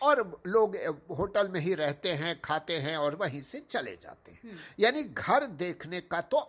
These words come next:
Speaker 1: अवसर भी नहीं आता है।
Speaker 2: हम्म।
Speaker 1: खैर, उस जमाने की बात है कि साहब वो बख्शी जी आए। बख्शी जी हमारे पापा के दोस्त थे।
Speaker 2: हम्म।
Speaker 1: साहब, बुआ जी की शादी बख्शी जी,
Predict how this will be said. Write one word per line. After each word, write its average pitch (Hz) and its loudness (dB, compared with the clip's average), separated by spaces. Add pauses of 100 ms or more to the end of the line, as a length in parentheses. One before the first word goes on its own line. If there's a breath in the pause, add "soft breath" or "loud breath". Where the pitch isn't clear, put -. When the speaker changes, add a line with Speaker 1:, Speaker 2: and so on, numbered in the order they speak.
(160)
Speaker 1:
अवसर 170 6
भी 123 -6
नहीं 113 -14
आता - -14
है। - -20
Speaker 2:
हम्म। 220 -16
Speaker 1:
खैर, - 0 (400 loud breath)
उस 320 4
जमाने 226 2
की - -8
बात 180 0
है 120 -4 (560 loud breath)
कि 269 -6
साहब 233 -2 (120)
वो 240 0 (120)
बख्शी 147 2
जी 190 -2 (160)
आए। 127 0 (160)
बख्शी 208 0
जी 285 -4
हमारे 240 2
पापा 202 -2
के 208 -4
दोस्त 156 -2
थे। - -20 (240)
Speaker 2:
हम्म। 202 -18 (680 loud breath)
Speaker 1:
साहब, 240 2 (640)
बुआ 151 4
जी 220 -2
की 170 -2
शादी 160 0
बख्शी 220 -2
जी, 190 -8